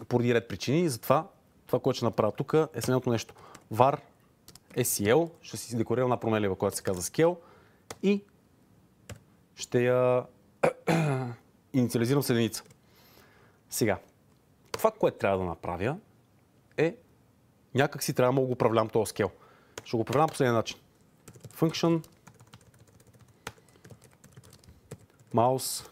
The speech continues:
wheel. Това е P five G S функция, която трябва да декларирам, за да мога да чувам кога юзера скролира мишката или там върти търкалцето на мишката. А, това, което, а, P five G S подава на тази функция при всеки един, при всяко едно такова събитие, е нещо, което се нарича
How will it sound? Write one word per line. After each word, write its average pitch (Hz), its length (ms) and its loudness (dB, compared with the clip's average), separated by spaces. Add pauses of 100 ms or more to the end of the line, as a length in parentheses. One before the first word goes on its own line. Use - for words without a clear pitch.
(480)
wheel. 107 280 0 (1120)
Това 147 320 2
е 175 40 2
P 165 180 -2
five 143 220 0
G 117 200 0
S - 120 -8
функция, 180 300 0
която - 260 0
трябва 113 260 2
да - 20 -4
декларирам, 156 560 -2 (120)
за 117 220 -2
да 120 100 -2
мога 160 220 2
да 147 100 0
чувам 160 280 2
кога 143 400 2 (100)
юзера 139 400 0
скролира 127 480 0
мишката 123 440 -4
или 113 120 -2
там 120 260 0
върти 117 300 -2
търкалцето 120 500 -2
на 117 80 0
мишката. - 360 -6 (720)
А, 113 320 2
това, 156 180 2
което, 156 500 2 (480)
а, 120 320 2
P - 180 -2
five 135 200 4
G 131 160 2
S - 100 -6
подава 127 320 4
на 120 80 2
тази 117 220 4
функция - 280 -2
при 120 120 -4
всеки 123 280 -2
един, 117 260 -2 (200)
при 123 100 2
всяко 120 280 2
едно 117 140 0
такова 107 260 -2
събитие, 156 500 0
е 175 60 2
нещо, 147 220 0
което 135 160 0
се 127 80 0
нарича 120 380 0